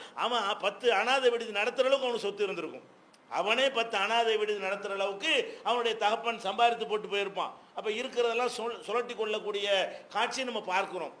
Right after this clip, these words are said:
அதே மாதிரி பெரிய நிறுவனம், தொழில் நிறுவனம் ஒருத்தர் வைத்திருப்பாரு, திடீர்னு என்ன செய்வாரு? அவருடைய ஒரு பிள்ளை இறந்து போய் ஒரு அனாதையா இருக்கும். இந்த நிலையில் அவரும் இறந்து போயிட்டாருன்னு வைங்க, அந்த தொழிலை பூரா பெரிய ஆளுக்கு எடுத்துக்கொள்வார்கள். பெரிய பிள்ளைகளா இருக்கிறவர்கள் என்ன செய்வாங்க?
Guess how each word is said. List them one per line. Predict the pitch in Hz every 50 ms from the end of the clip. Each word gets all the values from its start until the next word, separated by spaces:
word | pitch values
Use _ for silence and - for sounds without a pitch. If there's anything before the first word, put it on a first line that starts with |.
| - - -
அதே | 196 226 233 240
மாதிரி | 233 233 226 226 220
பெரிய | 220 220 226 220 208
நிறுவனம், | 208 214 220 220 220 214 214 208
தொழில் | 214 196 220 240 240 233
நிறுவனம் | 220 214 208 208 208 202 208 208 - - -
ஒருத்தர் | 202 202 190 214 208
வைத்திருப்பாரு, | 214 220 214 220 214 220 220 208 208 202 202 202 196 - - - - - - - - - -
திடீர்னு | - 220 226 254 254 254 247
என்ன | 240 233 208
செய்வாரு? | 180 226 220 226 220 214 220 220 208 185 - - - - -
அவருடைய | - 165 208 226 220 220 220 214 208
ஒரு | 208 202 208
பிள்ளை | - 220 233 233 226 208
இறந்து | 202 202 220 214 220
போய் | 214 214
ஒரு | 208 185
அனாதையா | 185 196 214 226 220 220 214 214 208
இருக்கும். | 208 214 208 - 190 208 208 196 - - - - - -
இந்த | 190 247 254 254 240
நிலையில் | 233 240 269 262 254
அவரும் | 226 202 220 247 262 254
இறந்து | 233 226 226 220 220
போயிட்டாருன்னு | 214 214 208 208 214 220 226 226 226
வைங்க, | 226 226 226 233 220 190 170 - - - - -
அந்த | - 165 196 196 196
தொழிலை | 196 - 190 202 226 226 214 208
பூரா | 214 - 196 214 240 254 254
பெரிய | 247 - 208 240 254 254 254 226
ஆளுக்கு | 220 220 220 202
எடுத்துக்கொள்வார்கள். | 196 196 - 202 185 180 180 170 160 147 143 - - - - - - _ _ _ _ _ -
பெரிய | 214 254 254 254 254 247
பிள்ளைகளா | 240 247 220 226 226 208 202 214 208 202
இருக்கிறவர்கள் | 196 202 196 202 196 190 180 180 185 185 247 269
என்ன | 262 247 233
செய்வாங்க? | 220 240 240 233 233 233 233 208 180 - -